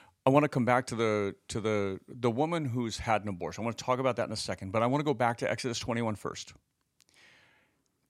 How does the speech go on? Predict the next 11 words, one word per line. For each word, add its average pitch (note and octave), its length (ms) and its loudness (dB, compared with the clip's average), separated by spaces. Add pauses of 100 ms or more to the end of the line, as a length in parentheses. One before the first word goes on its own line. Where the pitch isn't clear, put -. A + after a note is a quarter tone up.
(420)
And B2+ 140 4
this C#3+ 160 2
is D3+ 140 -2
the A#2+ 100 0
two D#3 380 -2
men A#2 320 0
striving B2+ 560 4
together, A2+ 380 -2
hit C3 220 -4
a C3+ 60 4
woman, G#2 540 -2